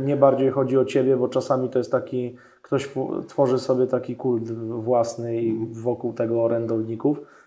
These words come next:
Speaker 1: Ale szacun, bo jest was dużo, a tak schodząc na trochę przyziemniejsze tematy, jakiej muzyki słuchasz? <laughs>
Speaker 2: Powiem szczerze, że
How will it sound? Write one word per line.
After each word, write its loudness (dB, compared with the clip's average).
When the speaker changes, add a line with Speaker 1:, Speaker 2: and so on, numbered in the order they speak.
Speaker 1:
Ale 10
szacun, 6
bo 6
jest 6
was 6
dużo, 0
a 2
tak 2
schodząc 0
na 0
trochę -2
przyziemniejsze -2
tematy, 0
jakiej 0
muzyki -6
słuchasz? -18
<laughs> 0
Speaker 2:
Powiem 4
szczerze, 0
że -2